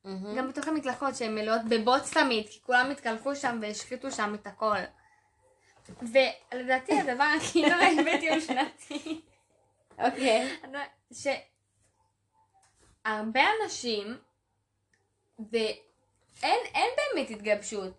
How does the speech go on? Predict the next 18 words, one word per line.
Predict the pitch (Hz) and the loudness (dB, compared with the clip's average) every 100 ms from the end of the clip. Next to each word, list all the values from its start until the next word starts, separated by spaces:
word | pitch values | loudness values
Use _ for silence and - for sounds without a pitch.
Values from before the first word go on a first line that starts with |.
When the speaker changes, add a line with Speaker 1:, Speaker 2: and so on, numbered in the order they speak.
| _ _ _ - | _ _ _ -8
Speaker 2:
עובדים | 240 226 285 480 679 | -6 -4 -4 2 2
עליכם. | 392 - 214 185 170 - _ _ _ _ _ _ _ - | 2 -2 -4 -6 -8 -16 _ _ _ _ _ _ _ -2
אולי, | 269 277 - | 2 2 2
לפחות | 277 - 302 320 | -6 -4 -2 -2
בטיול | 359 370 | -2 -4
שנתי | 330 320 311 320 | -4 -6 -4 -4
שלי, | 302 269 202 - - | -2 -2 -4 -8 -8
אנחנו | 208 214 - 208 | -6 -6 -6 -6
הרבה | 196 247 440 | -4 -2 -2
אנשים, | 359 247 214 - - | -4 -6 -6 -8 -6
אין | 247 359 | -4 -4
התגבשות | 415 302 233 - 240 214 | -8 -8 -8 -4 -4 -2
או | 208 | -4
משהו | 196 190 190 202 | -4 -4 -6 -12
כזה. | 196 190 190 185 - _ _ _ _ _ | -12 -8 -8 -8 -10 _ _ _ _ _
וכאילו, | 214 247 240 - - - 202 | -2 0 0 -6 -8 0 4
Speaker 1:
מה | 262 | 4
זאת | - | 4